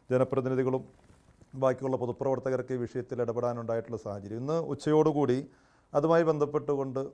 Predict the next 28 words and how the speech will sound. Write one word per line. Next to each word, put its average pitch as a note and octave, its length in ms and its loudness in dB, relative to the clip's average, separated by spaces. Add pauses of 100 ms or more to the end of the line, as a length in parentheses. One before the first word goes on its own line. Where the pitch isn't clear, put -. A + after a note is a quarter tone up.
(560)
ആ D3 60 6
വ്യക്തിക്ക് D3 640 0 (680)
രാജ്യത്തെ C3+ 340 -2
ഭരണഘടന C3+ 520 0
അനുസരിച്ചുകൊണ്ട് B2+ 720 -6
ഹിജാബ് C3 680 0 (400)
ഇട്ടുകൊണ്ട് D3+ 480 -2
പോകാനുള്ള C#3 500 2
അവകാശം B2+ 420 0
നൽകുന്നത് A#2+ 340 -6
പോലെ A2+ 200 -6
ആ B2 60 -2
വ്യക്തിക്ക് C#3 420 -6
ഹിജാബ് D3 280 4
ഇടാതെ D#3 260 6
പോകാനുമുള്ള D#3 760 4 (100)
സ്വാതന്ത്ര്യമുണ്ട്. C3+ 600 2 (480)
അവർ C#3+ 280 6
ഇന്ന് E3+ 400 -2 (300)
ആരുടെയെങ്കിലും D#3+ 460 6
പ്രേരണ D#3 360 6
മൂലമോ D3+ 420 2
സമ്മർദ്ദം D3 460 2
മൂലമോ C#3+ 460 0 (280)
അതല്ലെങ്കിൽ D3 560 4
മറ്റേതെങ്കിലും D3+ 600 4
കാരണങ്ങൾ D#3 380 4
കൊണ്ടോ C#3+ 480 0